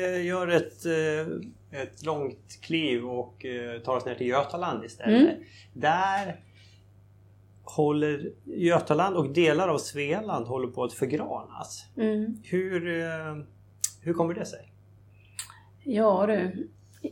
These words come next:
Speaker 2: Till stor del så handlar det ju om att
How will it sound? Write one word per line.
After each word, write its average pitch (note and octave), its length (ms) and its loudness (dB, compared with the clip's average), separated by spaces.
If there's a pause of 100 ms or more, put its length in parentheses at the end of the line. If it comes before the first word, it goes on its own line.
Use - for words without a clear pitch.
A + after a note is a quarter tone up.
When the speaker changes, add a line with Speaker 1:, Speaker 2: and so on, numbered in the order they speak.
(280)
Speaker 2:
Till C#4+ 240 6
stor E4 360 12
del F#3+ 280 6
så G3+ 140 0
handlar F#3+ 420 4
det F3 160 4
ju D#3+ 100 2
om E3 280 2
att - 560 -6